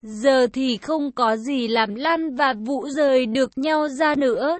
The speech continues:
"Đừng Vũ," Lan giữ chặt tay Vũ khi cậu định kéo áo nàng ra khỏi đầu. "Sao vậy? Giờ không được, có má dưới nhà mà." "Không sao đâu, để em khóa cửa lại nha, chị sợ lắm." "Mình hôn,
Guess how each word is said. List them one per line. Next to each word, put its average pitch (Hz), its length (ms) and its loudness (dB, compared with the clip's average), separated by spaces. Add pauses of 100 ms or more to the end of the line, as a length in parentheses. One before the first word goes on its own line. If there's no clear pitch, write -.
"Đừng 214 340 -2
Vũ," 226 440 -2
Lan 311 400 0
giữ 262 260 -6 (100)
chặt 339 160 0 (100)
tay 330 240 0
Vũ 240 300 -4
khi 330 360 -2
cậu 247 320 0
định 247 420 -4
kéo 247 240 2
áo 208 260 0
nàng 254 380 -2
ra 285 220 0
khỏi 226 260 0
đầu. 214 500 2 (160)
"Sao 311 420 0 (200)
vậy? 247 280 0 (380)
Giờ 247 580 2
không 349 380 -2
được, 285 280 4 (180)
có 226 220 2
má 233 320 0
dưới 220 320 2
nhà 269 260 0
mà." 254 440 0 (120)
"Không 339 300 -2
sao 330 260 2
đâu, 294 460 4
để 220 300 0
em 285 380 0
khóa 240 320 2
cửa 247 300 -4
lại 220 300 0
nha, 320 460 -2 (100)
chị 294 220 -4
sợ 285 320 2
lắm." 262 540 0
"Mình 254 560 -2
hôn, 320 440 2